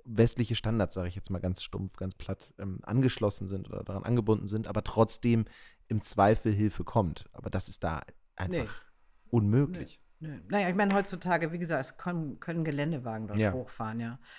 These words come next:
Speaker 2: Aber nichtsdestotrotz, muss man sich mal vorstellen, also, ähm, eine Magenverstimmung mag man noch so irgendwie hinkriegen
Speaker 1: Klar.
Speaker 2: und Medikamente sollte man sowieso dabei haben. Aber man könnte sich auch was brechen oder
Speaker 1: Ja.
Speaker 2: den Knöchel so verstauchen, dass man nicht mehr weiß. Okay,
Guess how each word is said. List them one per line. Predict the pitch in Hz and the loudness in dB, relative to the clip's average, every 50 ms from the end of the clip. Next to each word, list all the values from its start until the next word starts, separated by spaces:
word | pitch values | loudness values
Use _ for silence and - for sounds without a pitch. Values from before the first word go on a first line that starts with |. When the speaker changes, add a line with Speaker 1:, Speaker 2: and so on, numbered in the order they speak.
| - - - - - _ | -20 -20 -20 -20 -8 _
Speaker 2:
Aber | - 180 185 180 | 2 4 4 4
nichtsdestotrotz, | 190 202 190 - 180 175 - - 151 - - 190 160 151 | 4 2 0 0 -2 -2 -2 -2 -4 -2 -2 -2 0 0
muss | 165 170 | 0 0
man | 170 170 | 2 2
sich | 156 151 | 0 0
mal | 143 131 | -2 -2
vorstellen, | - - 208 208 - 139 123 | -4 -4 -6 -4 -2 -2 0
also, | 151 143 147 139 131 107 - _ _ _ _ _ _ _ _ _ | 0 0 0 -2 -4 -6 -12 _ _ _ _ _ _ _ _ _
ähm, | - 143 139 139 135 135 127 127 120 117 117 - | -6 -4 -4 -2 -2 -2 -2 -4 -4 -6 -6 -4
eine | 143 147 | -2 0
Magenverstimmung | 151 147 151 156 175 175 151 - 165 147 - - 165 160 156 151 - - - | 2 4 4 4 2 2 0 -2 -4 -6 -4 -2 -2 0 0 0 -2 -6 -8
mag | - 156 143 147 139 143 - | -6 -2 0 0 0 0 0
man | 143 131 131 | 0 0 0
noch | 131 123 | 0 -2
so | - - 151 151 135 113 | -4 -6 -4 -4 -2 -2
irgendwie | 117 123 123 113 117 117 117 107 104 120 | -2 -2 -4 -4 -6 -8 -8 -8 -6 -4
hinkriegen | 135 151 147 147 - 98 95 156 147 135 131 139 135 127 | -2 -2 -2 -2 -2 0 0 2 2 4 4 2 2 2
Speaker 1:
Klar. | - 151 | 0 2
Speaker 2:
und | 147 | 4
Medikamente | 151 165 160 160 139 160 156 139 147 151 156 151 | 4 4 4 2 0 0 2 2 2 2 2 2
sollte | 143 147 143 143 | 2 2 0 2
man | 135 139 135 135 | 2 2 2 0
sowieso | 135 123 120 117 143 180 | 0 -2 -2 -2 -2 0
dabei | 180 143 110 107 123 117 113 117 120 | 0 0 0 0 -2 -2 -2 -2 -2
haben. | 123 120 120 147 165 - - - - - - - - | -2 -2 -2 -4 -6 -8 -14 -18 -18 -20 -16 -6 2
Aber | 165 165 156 | 4 4 6
man | 156 170 165 165 | 6 4 2 0
könnte | - 214 202 165 | 0 -2 -2 -2
sich | 156 151 147 | -2 -4 -6
auch | - - - | -6 -6 -8
was | 139 - - | -10 -10 -10
brechen | - - 156 - - 147 123 120 | -8 -8 -6 -4 -2 0 0 0
oder | 123 131 - | 0 2 2
Speaker 1:
Ja. | 107 | 2
Speaker 2:
den | 139 139 135 | 2 2 -2
Knöchel | - - - 185 226 208 175 151 | -4 -4 -4 -2 0 2 2 2
so | 139 151 147 | 2 0 -2
verstauchen, | - 156 143 - - - 135 131 143 147 | -4 -4 -4 -2 -2 -2 0 0 0 0
dass | 127 127 131 - | -2 -2 -2 -4
man | 135 127 135 | -4 -4 -2
nicht | 135 143 | -2 -4
mehr | 139 131 | -4 -4
weiß. | 127 - 110 - - - - - | -4 -4 -6 -8 -12 -16 -16 -14
Okay, | - 165 - - 180 151 135 | -14 -10 -4 0 2 2 0